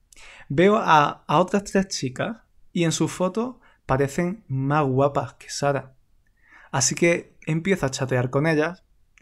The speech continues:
y, sorpresa, me olvido de Sara y de la buena conexión, del feeling,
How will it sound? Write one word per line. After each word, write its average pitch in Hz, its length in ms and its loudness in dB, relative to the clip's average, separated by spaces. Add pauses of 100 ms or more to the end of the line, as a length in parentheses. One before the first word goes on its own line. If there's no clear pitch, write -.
(240)
y, 233 360 -2 (280)
sorpresa, 190 800 -2 (220)
me 135 220 -2
olvido 151 420 0
de 147 80 2
Sara 139 460 -4 (440)
y 160 100 0
de 147 120 4
la 143 120 6
buena 170 380 2
conexión, 156 920 -4
del 131 200 -2
feeling, 151 680 -4